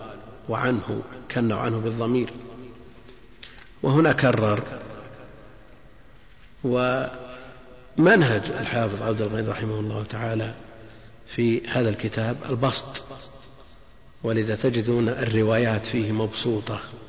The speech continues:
أكثر من المتون الأخرى. يعني البلوغ شديد الاختصار، لكن هذا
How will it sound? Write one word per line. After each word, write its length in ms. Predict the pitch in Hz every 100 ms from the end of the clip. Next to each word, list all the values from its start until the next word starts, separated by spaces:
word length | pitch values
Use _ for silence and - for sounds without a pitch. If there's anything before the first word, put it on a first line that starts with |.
| - - - - - 165
أكثر 280 | 165 -
من 220 | 117 120 113
المتون 400 | 113 107 120 104
الأخرى. 420 | 107 110 110 110 - - - - - - - - - - - - - - -
يعني 280 | 123 113 135
البلوغ 500 | 127 117 110 113 131 - - -
شديد 360 | 165 165 147
الاختصار، 560 | 107 104 110 - 120 117
لكن 260 | 117 127
هذا 600 | 123 113 107 131 - -